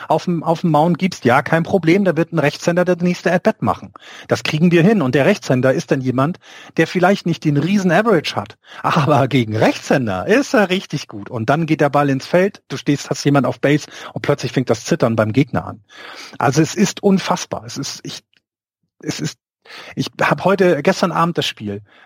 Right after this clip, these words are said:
ähm, drei eins führen die, äh, Milwaukee Brewers, ähm, im fünften Inning. Das war wirklich gut. Also die haben sehr gut gespielt, ähm, wie,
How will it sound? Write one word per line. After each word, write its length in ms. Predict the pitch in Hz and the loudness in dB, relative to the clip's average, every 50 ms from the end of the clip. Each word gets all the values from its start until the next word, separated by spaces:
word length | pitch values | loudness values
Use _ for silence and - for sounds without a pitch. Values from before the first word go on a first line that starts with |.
| _ - | _ -4
ähm, 420 | 117 117 120 117 117 117 120 127 - _ _ _ | 0 0 0 2 0 -2 -2 -4 -8 _ _ _
drei 260 | - 127 151 175 165 | 0 2 2 4 4
eins 360 | 156 156 151 151 139 - - | 4 4 4 2 2 -2 -6
führen 260 | - - 147 139 139 | -4 -2 -2 0 0
die, 320 | 127 131 127 123 123 123 127 | 0 -2 0 0 0 0 0
äh, 260 | 139 131 120 120 117 | 0 2 2 2 4
Milwaukee 400 | 117 127 135 131 143 135 - 147 | 4 4 4 4 4 2 0 0
Brewers, 460 | 123 135 135 135 131 127 - - - | 0 2 4 4 4 4 2 -4 -10
ähm, 360 | - 147 127 117 117 113 123 - | -6 -4 -2 0 0 -2 -2 -4
im 100 | 139 120 | -6 -4
fünften 340 | - 143 135 - - - | -2 -2 -2 -2 -2 -8
Inning. 240 | 123 98 - - - _ _ _ _ _ | -10 -10 -12 -16 -18 _ _ _ _ _
Das 200 | - 120 - - | -2 -2 0 2
war 180 | 160 143 127 117 | 2 2 2 2
wirklich 300 | 143 - - 147 - - | -2 -2 -2 -4 -4 -6
gut. 240 | - 120 110 - - | -8 -10 -10 -10 -8
Also 160 | - 117 113 | -8 -4 -2
die 140 | 113 120 127 | 0 0 2
haben 160 | 143 135 127 | 2 2 0
sehr 240 | 117 117 139 170 190 | 2 4 4 4 4
gut 240 | 175 196 180 - - | 2 -2 -4 -4 -4
gespielt, 520 | 175 - - - 165 160 165 165 151 - _ - - - - - - | -6 -6 -4 0 2 2 4 2 2 -2 _ -20 -20 -20 -20 -8 -2
ähm, 360 | 113 120 120 120 123 123 123 - _ | 0 0 2 2 0 0 -2 -4 _
wie, 320 | - 151 156 131 147 160 | -12 -10 -4 -2 -2 -2